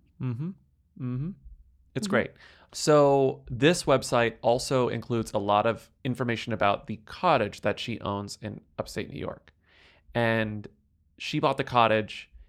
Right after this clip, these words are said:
Speaker 1: in twenty fourteen. A couple of years after she buys this cottage upstate, she meets Ariana. And I guess they start dating.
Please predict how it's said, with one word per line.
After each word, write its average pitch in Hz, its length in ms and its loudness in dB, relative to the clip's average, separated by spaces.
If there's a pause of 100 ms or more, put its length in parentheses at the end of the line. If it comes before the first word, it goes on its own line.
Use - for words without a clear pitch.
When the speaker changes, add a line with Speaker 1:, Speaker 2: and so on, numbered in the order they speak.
(200)
Speaker 1:
in 110 260 -2 (160)
twenty 131 300 -2
fourteen. 127 500 -6 (720)
A - 40 -20
couple 175 200 2
of 180 80 2
years 143 160 0
after 123 320 2
she 107 440 -4 (180)
buys 107 420 4
this - 220 -8
cottage 117 500 0
upstate, 113 560 -4 (220)
she - 260 -6
meets 110 240 -6
Ariana. 104 800 -2 (360)
And 113 160 0
I 110 80 2
guess 123 280 0
they 107 160 -4
start - 360 -6
dating. 101 520 -2